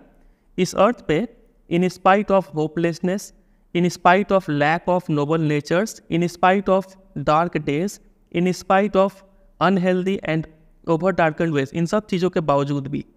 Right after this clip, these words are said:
यस, इन सब चीज़ों के बावजूद भी, some shape of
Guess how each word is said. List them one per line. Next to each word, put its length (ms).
यस, 380
इन 100
सब 240
चीज़ों 240
के 80
बावजूद 480
भी, 260
some 260
shape 380
of 40